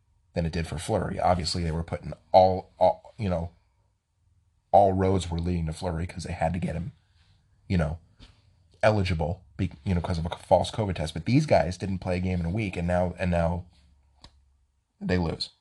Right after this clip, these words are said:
Only lost one time otherwise. So, and they are playing right now. Um, so we'll see if they can bounce back.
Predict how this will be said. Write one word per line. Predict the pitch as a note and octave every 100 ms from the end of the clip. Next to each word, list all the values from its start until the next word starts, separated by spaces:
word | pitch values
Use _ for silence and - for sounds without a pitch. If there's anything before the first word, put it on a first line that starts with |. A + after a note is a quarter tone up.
| _ _ _ -
Only | F#2
lost | F#2+ F2+ F2+
one | E2 F#2 F#2
time | F#2 F2 E2+
otherwise. | E2 E2 - - - _ _
So, | - - G2 F#2+ F#2 - - - - - -
and | G#2+ G#2
they | G#2
are | G2+ G#2
playing | G2+ A2+ G2
right | G2 F#2
now. | F#2 F#2 F#2 F#2 - _ _ _ _ _ -
Um, | E2+ D#2+ D#2 E2 E2 _ _ _ _ - - - - -
so | - G#2+
we'll | F#2
see | - G2
if | F2
they | F#2
can | E2
bounce | D#2+ D#2
back. | - E2 E2 -